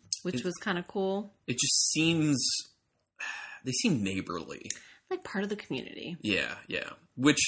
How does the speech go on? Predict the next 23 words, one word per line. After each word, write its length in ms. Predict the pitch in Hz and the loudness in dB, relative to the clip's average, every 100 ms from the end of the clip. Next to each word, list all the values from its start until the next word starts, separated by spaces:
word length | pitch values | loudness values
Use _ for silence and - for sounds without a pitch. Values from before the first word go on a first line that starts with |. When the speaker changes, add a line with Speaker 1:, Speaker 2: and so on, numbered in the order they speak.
| - | 2
Speaker 2:
you 80 | 135 | 4
know, 180 | 120 101 | 4 6
I 160 | 120 | 4
get 180 | 120 123 | 4 6
that 200 | 107 101 | 6 4
feeling 360 | 113 98 92 95 | 0 -2 -2 -2
when 100 | 92 | -4
we 80 | 87 | -2
go 140 | 95 | -2
to 80 | 90 | -2
places 360 | - 90 95 90 | -4 -4 -2 -2
like 180 | 82 | -2
Independent 500 | 101 101 - 143 135 | -4 -6 -2 0 0
Brewing 280 | - 233 226 | 4 4 4
in 100 | 208 | 0
Speaker 1:
Mm-hmm. 80 | 196 | 2
Speaker 2:
Bel 240 | 175 175 | 2 2
Air 160 | 80 - | 2 0
and 120 | - - | -2 0
Alecraft. 720 | 123 117 - 58 - - - | 0 2 4 4 2 -4 -8
I 40 | |
feel 180 | - 107 | -2 2
like 220 | 92 95 | 2 0